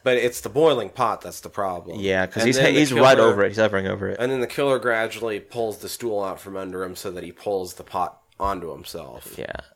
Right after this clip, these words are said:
Speaker 2: I, mm, I have a hard time believing that guy couldn't push himself off of that.
Speaker 1: But here's where I thought it gave it away, and we do wanna jump around the spoiler.
Speaker 2: Yeah, we do. We're gonna
Speaker 1: Uh,
Speaker 2: skirt
Speaker 1: but,
Speaker 2: around it.
Speaker 1: but I'm, so I'm gonna give a spoiler warning. So, spoiler warning,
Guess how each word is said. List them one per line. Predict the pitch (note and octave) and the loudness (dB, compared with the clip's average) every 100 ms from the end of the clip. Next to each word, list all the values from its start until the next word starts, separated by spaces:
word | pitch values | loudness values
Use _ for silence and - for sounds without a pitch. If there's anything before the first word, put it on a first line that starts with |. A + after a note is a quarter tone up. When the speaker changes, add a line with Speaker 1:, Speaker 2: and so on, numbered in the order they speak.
| - | 2
Speaker 2:
I, | B2+ D#3 C#3+ C3 - | 4 4 2 -2 -6
mm, | D3 D3 C3+ - - | -10 -10 -12 -14 -4
I | |
have | C3+ D3+ | 0 2
a | B2+ | 4
hard | A#2+ | 2
time | - G#2 | 2 -2
believing | F#2+ G2 F#2 | 0 -2 -2
that | F2+ E2+ | -4 0
guy | F#2+ | 0
couldn't | F2+ F#2+ - | 0 -6 -2
push | G2 - | -4 0
himself | - F#2+ F#2+ G#2+ | 2 4 4 4
off | F#2+ - | 2 2
of | |
that. | F#2+ F#2 F#2 - - G#2+ _ | 0 0 -2 -6 -18 -20 _
Speaker 1:
But | E3 D#3 B2 - _ _ _ - | 4 4 4 -2 _ _ _ -8
here's | B2+ C#3 C3+ | 0 0 2
where | B2 | 0
I | A#2+ | 0
thought | A2+ A2 - _ | 0 -2 -4 _
it | G#2 | -8
gave | G#2 G#2+ A#2 | -6 -6 -6
it | |
away, | G#2 E2+ F2+ G#2+ _ _ _ | -6 -6 -10 -12 _ _ _
and | G#2+ G#2 | -6 -6
we | G2+ | -8
do | F#2+ G#2+ | -8 -6
wanna | G#2 G2+ G2+ F#2+ - | -4 -4 -6 -8 -8
jump | A2 G#2+ G2+ | -4 -4 -2
around | G#2 F#2+ G2 | -4 -4 -6
the | |
spoiler. | - - G2+ F2 F2 F#2 - | -10 -6 -4 -4 -8 -10 -6
Speaker 2:
Yeah, | G2 | -4
we | F#2+ | 0
do. | F2+ F2 - _ - | -2 -4 -10 _ -6
We're | A2 | -2
gonna | G2 | 0
Speaker 1:
Uh, | |
Speaker 2:
skirt | F#2 A2 F#2+ | 0 0 0
Speaker 1:
but, | A2 | 2
Speaker 2:
around | G#2 G2 | 0 -2
it. | - _ _ _ | -6 _ _ _
Speaker 1:
but | F#2+ G#2 | -8 -6
I'm, | G#2 | -6
so | F2 A2 | -6 -6
I'm | G#2 | -4
gonna | G2 | -4
give | G#2 G2+ | -6 -8
a | |
spoiler | F#2+ - G2+ F#2+ F2 | -10 -8 -6 -6 -8
warning. | E2 C#2+ D#2 F#2+ | -8 -10 -12 -12
So, | F2 F2 | -12 -12
spoiler | - G#2 A2 G#2 | -14 -6 -2 -2
warning, | G2 G2 G#2 A#2 | -2 -2 -4 -8